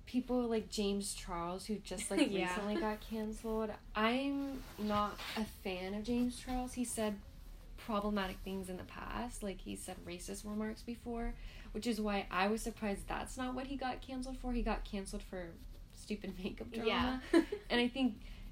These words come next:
Speaker 1: in moments like that, that's where you kinda see the line with cancel drama or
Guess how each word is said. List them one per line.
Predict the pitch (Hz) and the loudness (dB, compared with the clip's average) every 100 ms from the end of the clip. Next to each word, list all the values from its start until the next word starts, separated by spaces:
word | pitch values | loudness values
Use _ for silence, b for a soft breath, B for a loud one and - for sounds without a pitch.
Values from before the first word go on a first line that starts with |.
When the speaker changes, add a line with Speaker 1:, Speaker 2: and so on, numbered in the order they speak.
| - | -2
Speaker 1:
in | 247 226 | 2 6
moments | 220 226 | 6 4
like | 240 214 | 0 0
that, | 190 185 196 | 2 2 2
that's | 202 202 | 0 0
where | 220 | 0
you | 214 | 0
kinda | 202 208 | 0 0
see | 202 214 | 0 0
the | 196 | 0
line | 175 170 175 | 0 0 -2
with | 185 196 | -2 -4
cancel | - 214 214 220 | -2 -2 -2 -4
drama | 214 214 214 214 214 | -2 -2 -2 -2 -2
or | 208 165 | -4 -6